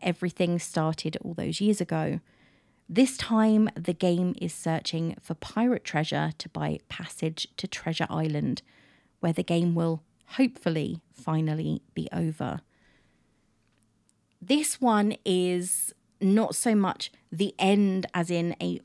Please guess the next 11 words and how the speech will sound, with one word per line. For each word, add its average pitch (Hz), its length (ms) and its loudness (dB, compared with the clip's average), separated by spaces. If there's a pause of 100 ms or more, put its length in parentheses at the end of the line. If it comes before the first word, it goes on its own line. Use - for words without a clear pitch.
(120)
on 180 80 0
a 170 60 0
massive 165 480 -2
scale. 160 640 0 (500)
It 226 120 4
is 214 120 2
closure. - 800 0 (1400)
As 214 200 6
I've 247 160 8
already 214 220 6
said, 170 400 2